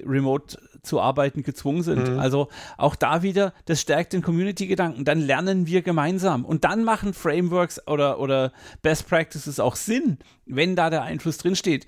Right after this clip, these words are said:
Speaker 1: Es einfach zu tun, um des Tuns willen, ist ziemlich Banane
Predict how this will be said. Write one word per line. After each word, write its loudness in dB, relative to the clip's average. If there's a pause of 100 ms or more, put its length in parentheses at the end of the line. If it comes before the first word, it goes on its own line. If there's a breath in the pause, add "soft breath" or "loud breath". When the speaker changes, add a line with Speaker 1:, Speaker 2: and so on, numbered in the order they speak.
(160 loud breath)
Speaker 1:
Es -2
einfach -2
zu -8
tun, -2
um 0
des -4
Tuns -4
willen, 0
ist -8
ziemlich -2 (360)
Banane 0